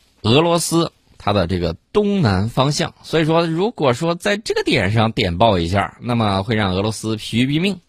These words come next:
也会让中国呢西部生乱。他是打了这个算盘，但是他失败了。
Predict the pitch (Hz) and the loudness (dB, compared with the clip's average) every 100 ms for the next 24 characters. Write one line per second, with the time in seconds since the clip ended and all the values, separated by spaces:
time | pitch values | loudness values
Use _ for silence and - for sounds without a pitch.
0 | _ - - 107 104 90 80 - 196 120 | _ -8 -2 2 4 2 0 0 2 2
1 | 98 113 87 82 - 190 185 95 95 85 | 4 2 0 -6 -2 0 2 2 2 -2
2 | 90 - - 190 - 135 85 69 92 - | -4 -8 -8 -8 -4 -2 -2 -4 -8 -4
3 | 160 160 165 185 302 - _ - 139 147 | -2 -2 -2 0 -2 -2 _ -4 0 0
4 | 117 101 - - - - 58 52 90 110 | 0 -2 0 -2 -2 -4 -6 -2 0 0
5 | - 339 107 - 98 85 - - - - | 2 0 0 0 0 -2 -6 -14 -20 -20
6 | _ 170 156 139 147 139 - - - 98 | _ 0 0 0 0 0 0 -8 -6 -2
7 | 92 - 107 143 - | -2 0 4 4 2